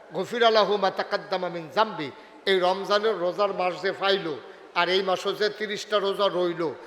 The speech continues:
থাকার কারণে তার জীবনের যত গোনা, সুবহানাল্লাহ কয় না? তার জীবনের যত গোনা, গোনা কত দূর করছেন আপনি? আপনি নইলে পাহাড়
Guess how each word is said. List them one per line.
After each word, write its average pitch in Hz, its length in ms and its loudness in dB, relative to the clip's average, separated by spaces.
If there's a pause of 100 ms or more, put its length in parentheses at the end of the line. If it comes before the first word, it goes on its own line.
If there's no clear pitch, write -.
(240)
থাকার 202 360 4 (120)
কারণে 196 400 -2 (340)
তার 185 200 8 (180)
জীবনের 202 420 -2 (140)
যত 196 220 -2
গোনা, 170 400 -2 (320)
সুবহানাল্লাহ 165 480 6
কয় 151 140 8
না? 120 140 -2 (1080)
তার 196 320 6 (180)
জীবনের 220 480 0
যত 214 220 -4
গোনা, 208 220 -4
গোনা 220 200 -2
কত 240 120 -4
দূর 233 140 -8
করছেন 208 240 -6
আপনি? 196 400 -4 (420)
আপনি 202 200 -2
নইলে 226 260 2
পাহাড় 226 380 4